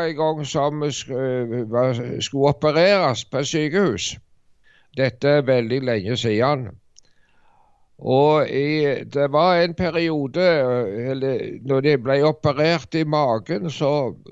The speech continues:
kunne de ikke få drikke etterpå. Eh, de har sikkert ordnet det på andre vis i dag med tilførsel av væske etter en operasjon.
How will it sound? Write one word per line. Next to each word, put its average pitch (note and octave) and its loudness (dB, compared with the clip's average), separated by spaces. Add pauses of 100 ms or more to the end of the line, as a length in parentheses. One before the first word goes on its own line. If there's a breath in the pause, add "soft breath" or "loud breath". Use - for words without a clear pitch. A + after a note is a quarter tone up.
(180)
kunne C3 -2
de C#3+ 0
ikke D#3 0
få D3+ -2
drikke - -2 (260)
etterpå. A2+ -4 (760 soft breath)
Eh, A2 -2
de B2 2
har A#2+ 2
sikkert C3+ 0
ordnet A#2 0
det A#2+ 2
på A#2+ -4
andre A#2 0
vis G#2+ -2
i A#2+ 0
dag A2 0
med A2 -4
tilførsel G#2 -2
av F#2+ 2
væske G2 -2 (580 loud breath)
etter G#2 0
en G2+ 0
operasjon. E2+ -6